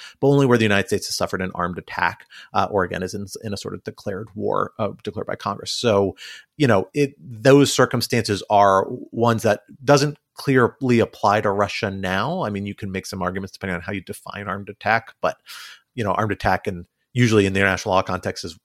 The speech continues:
is when one country can, can respond militarily to another. So y-, you wouldn't wanna necessarily signal that that's something <laughs> Russia has done with us, 'cause it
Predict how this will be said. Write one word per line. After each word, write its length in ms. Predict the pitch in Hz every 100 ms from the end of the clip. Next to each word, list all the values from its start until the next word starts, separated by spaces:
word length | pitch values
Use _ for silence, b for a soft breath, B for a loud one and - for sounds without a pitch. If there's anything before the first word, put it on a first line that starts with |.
| -
is 120 | 98
when 280 | 98 95 92
one 160 | 92
country 340 | 95 95 - 95
can, 320 | - 98 98 110
can 220 | - 87 80
respond 420 | 92 - 87 98
militarily 580 | 95 95 110 107 113 107
to 140 | 113
another. 340 | 104 143 190
So 300 | 170 101 92 92 B B B
y-, 160 | 117 110
you 180 | - 107
wouldn't 240 | 104 117 107
wanna 240 | 104 101
necessarily 640 | 95 104 - - 101 110
signal 420 | 110 - 110 117 110
that 120 | 104
that's 200 | 208 -
something 220 | 95 127
<laughs> 100 | 123
Russia 220 | - 135
has 160 | 123 117
done 180 | - 147
with 160 | 139
us, 180 | 160 -
'cause 140 | 104
it 120 | 95